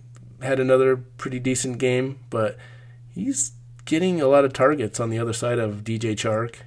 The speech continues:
and he's been more productive than D J Chark. You know, Chark only had forty-something yards.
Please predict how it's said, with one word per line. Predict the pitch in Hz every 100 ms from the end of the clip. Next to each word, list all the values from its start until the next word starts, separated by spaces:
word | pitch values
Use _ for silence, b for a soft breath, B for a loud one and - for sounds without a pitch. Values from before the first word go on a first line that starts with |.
| - -
and | 104 104 104 107 - - - -
he's | 123 160
been | 170 196
more | 175
productive | 175 131 185 - 113
than | 104
D | 104 98
J | 98
Chark. | 95 104 98 98 - -
You | -
know, | 107
Chark | 110 143 143
only | 156
had | 143 120
forty-something | - 135 135 123 131 131 113
yards. | 113 131 135